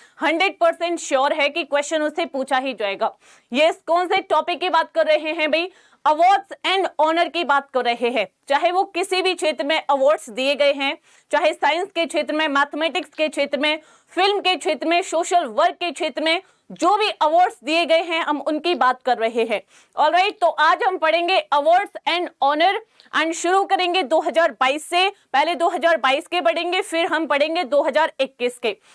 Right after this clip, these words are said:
तो ये क्लास आपकी maybe दो दिन चलेगी, but इस दो दिन की क्लास में मैं आपको अक्टूबर दो हज़ार इक्कीस तक के जितने भी अवार्ड्स अभी तक दिए गए हैं, सारे के सारे करा देंगे, ठीक है? हाँ जी, शेयर कर देंगे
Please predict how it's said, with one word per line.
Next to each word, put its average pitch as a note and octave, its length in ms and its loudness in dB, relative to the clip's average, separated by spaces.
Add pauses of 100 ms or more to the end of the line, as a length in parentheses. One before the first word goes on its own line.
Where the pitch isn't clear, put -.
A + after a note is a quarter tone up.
(160)
तो D4+ 60 -2
ये D#4 220 2
क्लास F4 360 0
आपकी D#4 280 -2
maybe D#4+ 360 0
दो D4 300 0
दिन F#4 200 -2
चलेगी, D4+ 460 0 (320)
but E4+ 160 0
इस G4+ 100 0
दो D#4 240 2
दिन F4+ 160 -2
की F4+ 160 -2
क्लास D#4 300 0
में F4 120 -4
मैं E4+ 100 2
आपको D#4 300 0
अक्टूबर F4+ 680 2
दो C#4+ 220 2
हज़ार E4+ 420 0
इक्कीस E4 440 -4
तक D#4+ 180 0
के F#4 240 0 (280)
जितने E4 400 0
भी G4 140 2 (140)
अवार्ड्स F4 420 4
अभी D#4+ 160 -2
तक F4+ 140 -2
दिए D4 300 0
गए D#4+ 160 4
हैं, E4+ 180 -2
सारे C#4+ 340 0
के E4+ 160 -4
सारे C4+ 320 0
करा A3 260 0
देंगे, F3 420 -10
ठीक C#4+ 180 -4
है? A4 140 2 (1800)
हाँ C#4+ 120 0
जी, E4+ 160 0
शेयर F4+ 320 2
कर F4+ 160 0
देंगे F#4 300 2